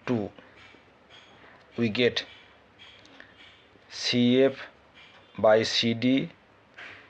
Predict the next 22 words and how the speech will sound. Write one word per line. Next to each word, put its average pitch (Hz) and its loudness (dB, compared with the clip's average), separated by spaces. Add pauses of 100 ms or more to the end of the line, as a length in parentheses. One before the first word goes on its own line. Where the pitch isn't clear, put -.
(260)
is 110 -6
equal 113 2 (120)
to 117 -4 (300)
ই 120 2 (180)
এফ 135 -4 (580)
by 101 2 (280)
এ - 2 (120)
ডি, 131 2 (800)
and 98 -4
ই 107 -2
এফ 127 2 (120)
by 127 6 (140)
এ - 2
ডি 123 2
equals - 0 (100)
to 143 -2 (1500)
এফ 117 0 (140)
জি 123 0 (120)
by 123 6 (2250)
ডি 113 0
জি। 113 -12 (1400)
Hence, 113 -4